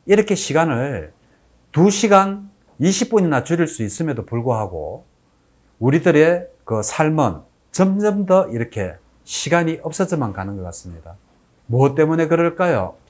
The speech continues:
저도 잘 모르겠습니다. 어떻게 하든 이동 수단이 좋아지고 그만큼 시간이 절약되면 더 시간이 더 남아야 되는데도 불구하고 우리는 항상 시간에 쫓기면서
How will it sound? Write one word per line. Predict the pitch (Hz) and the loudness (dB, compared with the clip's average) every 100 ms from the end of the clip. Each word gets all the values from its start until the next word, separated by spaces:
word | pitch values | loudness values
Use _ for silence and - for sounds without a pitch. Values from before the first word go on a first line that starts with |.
| - | -2
저도 | 165 156 | 0 0
잘 | 131 120 | 0 -2
모르겠습니다. | 95 92 98 - 120 110 85 82 _ _ | -4 -6 -8 -8 -8 -8 -10 -12 _ _
어떻게 | - - 175 | -8 -2 0
하든 | 170 170 175 185 - _ | 2 0 -2 -6 -16 _
이동 | 190 202 190 | 2 4 4
수단이 | - - 190 180 131 | 0 -2 0 0 -2
좋아지고 | 110 113 113 92 80 80 131 _ | -2 -2 -4 -10 -10 -12 -14 _
그만큼 | - 147 170 180 175 | 0 2 2 -2 -8
시간이 | - 180 185 175 | -6 -4 -2 -2
절약되면 | 165 185 185 135 87 82 - _ _ _ _ - | 0 0 0 -2 -4 -10 -16 _ _ _ _ 4
더 | 143 | 4
시간이 | 160 - 175 175 165 | 4 0 -2 -2 -2
더 | 127 | -2
남아야 | 113 180 190 143 | 2 2 2 0
되는데도 | 113 104 92 | -2 -6 -12
불구하고 | 90 110 113 110 87 82 92 120 - _ _ - | -10 -8 -6 -6 -6 -10 -12 -12 -16 _ _ -2
우리는 | 120 143 135 131 | 2 2 0 -6
항상 | - 202 - 208 | -8 -6 -4 -4
시간에 | 196 - 165 170 | -6 -4 -2 -2
쫓기면서 | 165 120 127 104 92 90 80 | -4 -6 -6 -6 -8 -12 -14